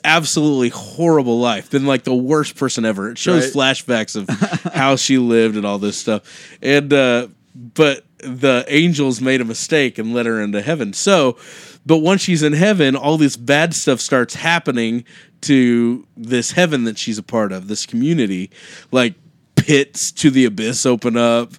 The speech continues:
Speaker 2: Oh, wow.
Speaker 1: Like, it starts raining cats and dogs.
Speaker 2: And what, what's this called?
Speaker 1: It's called The Good Place.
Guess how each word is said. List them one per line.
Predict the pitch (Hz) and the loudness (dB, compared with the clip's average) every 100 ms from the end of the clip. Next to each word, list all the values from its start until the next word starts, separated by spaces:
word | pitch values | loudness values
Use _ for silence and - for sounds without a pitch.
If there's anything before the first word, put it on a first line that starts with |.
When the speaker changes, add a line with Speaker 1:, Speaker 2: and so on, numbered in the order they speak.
| 143 | -10
Speaker 2:
Oh, | 143 | -6
wow. | 131 143 147 | -2 0 2
Speaker 1:
Like, | 135 104 110 127 123 117 - 127 - _ | 2 0 -8 -16 -16 -16 -20 -20 -20 _
it | 156 127 | -2 -2
starts | - 147 - | 0 0 0
raining | 113 127 131 131 131 | -2 0 0 0 0
cats | 135 131 - | -2 -2 -2
and | 117 107 | -4 -2
dogs. | 113 117 120 | 0 2 2
Speaker 2:
And | 120 | 0
what, | - 196 | -2 -2
what's | 175 214 | -2 -2
this | 196 | -8
called? | - 202 214 240 | -8 -8 -8 -8
Speaker 1:
It's | - | -2
called | - 165 | 2 2
The | 139 | 2
Good | 123 143 117 | 0 0 0
Place. | 127 95 107 - - - - - | -6 -4 -4 -8 -10 -14 -18 -18